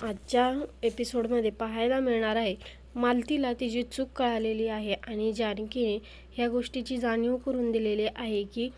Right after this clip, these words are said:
मूल आपल्याला आपलं स्वतःचंच नाही तर आपण दत्तक घेऊनसुद्धा त्याला मया लावू शकतो. यावरती मालती शर्वरीची माफी मागते आणि म्हणते, "मी जे काही केलं आजपर्यंत ते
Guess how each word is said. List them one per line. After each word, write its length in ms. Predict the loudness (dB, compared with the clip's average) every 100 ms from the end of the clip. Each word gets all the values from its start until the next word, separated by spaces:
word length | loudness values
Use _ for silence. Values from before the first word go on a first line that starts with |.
| -18 -20 -10 0
मूल 320 | 4 6 4
आपल्याला 440 | 2 2 2 0 -2
आपलं 300 | -6 -2 -2
स्वतःचंच 580 | -2 0 0 0 -2 0
नाही 200 | 0 0 -2
तर 100 | -4 -6 -12
आपण 320 | -8 0 2
दत्तक 360 | 0 2 0 2
घेऊनसुद्धा 540 | 2 2 2 0 -2 -2 -8 -20 -14 -2
त्याला 180 | 2 4
मया 320 | 4 4 4
लावू 280 | 2 0 -2
शकतो. 460 | -2 -4 -4 -6 -6 -8 -4
यावरती 500 | 0 2 0 2 2
मालती 500 | 2 0 0 -2 -2 -4 -16 -20 -20 -20 -8
शर्वरीची 640 | 2 4 6 6 4 0 2
माफी 340 | 2 2 2
मागते 380 | 2 0 -2 0
आणि 240 | 2 2
म्हणते, 360 | 2 0 0 -4 -6 -20 -12 -2
"मी 100 | 0
जे 220 | 4 4
काही 260 | 4 2 2
केलं 300 | 4 2 2
आजपर्यंत 720 | 0 -4 -6 -2 0 0 0 -2
ते 100 | 2